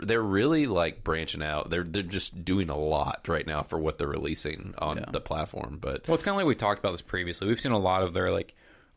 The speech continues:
Speaker 3: original stuff, and they all seem to be very, they do a lot
Speaker 1: Yeah.
Speaker 3: of good for the indie
Speaker 2: Yeah.
Speaker 3: industry.
Speaker 1: Th-, they do.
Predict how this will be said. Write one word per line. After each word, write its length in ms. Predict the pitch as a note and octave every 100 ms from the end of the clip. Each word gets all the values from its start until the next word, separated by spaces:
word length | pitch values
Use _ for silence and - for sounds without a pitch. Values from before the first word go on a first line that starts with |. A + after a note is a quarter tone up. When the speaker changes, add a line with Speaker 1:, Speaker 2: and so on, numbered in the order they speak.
| -
Speaker 3:
original 420 | A2+ C3+ C3+ A2
stuff, 380 | - A#2 A#2+ G2+
and 120 | G2+
they 60 |
all 140 | G#2 C#3
seem 160 | -
to 40 | F3
be 60 | D#3
very, 340 | F2+ G2 A#2+
they 140 | G#2+ G#2+
do 240 | G#2 F#3
a 20 |
lot 240 | B2+ G#2+ C3+
Speaker 1:
Yeah. 60 |
Speaker 3:
of 120 | A#2+ -
good 380 | A2+ B2+ - -
for 60 |
the 140 | G#2 G#2
indie 160 | G#2
Speaker 2:
Yeah. 240 | A2 G#2+ G#2+
Speaker 3:
industry. 500 | G2+ G#2+ - F2+ F2+
Speaker 1:
Th-, 100 | F#2+
they 160 | G2+ F#2
do. 340 | F2 E2+ F2